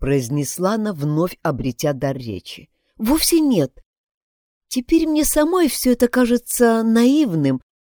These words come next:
но тогда я еще надеялась». «Надеялась на что? Да объясни же ты, ради бога!» Медленно, то и дело прерываясь, чтобы выслушать утешение или критические замечания Эстер,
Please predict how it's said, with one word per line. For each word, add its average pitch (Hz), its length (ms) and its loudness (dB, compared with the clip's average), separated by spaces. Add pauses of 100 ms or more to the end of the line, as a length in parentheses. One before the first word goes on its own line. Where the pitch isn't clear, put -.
(180)
но 202 300 -6
тогда 196 340 -4
я 214 180 0
еще 208 240 -4
надеялась». 160 800 -2 (840)
«Надеялась 185 600 0
на 294 120 0
что? - 400 -10 (800)
Да 160 260 4
объясни 269 560 2
же 220 160 2
ты, 240 160 4
ради 185 280 2
бога!» 160 500 -2 (1300)
Медленно, 147 720 0
то - 220 0
и 269 80 4
дело 208 300 4
прерываясь, 175 760 4
чтобы 147 360 -2
выслушать 165 640 -2
утешение 165 880 0
или 143 320 0
критические 151 760 -4
замечания 127 720 0
Эстер, 233 460 -2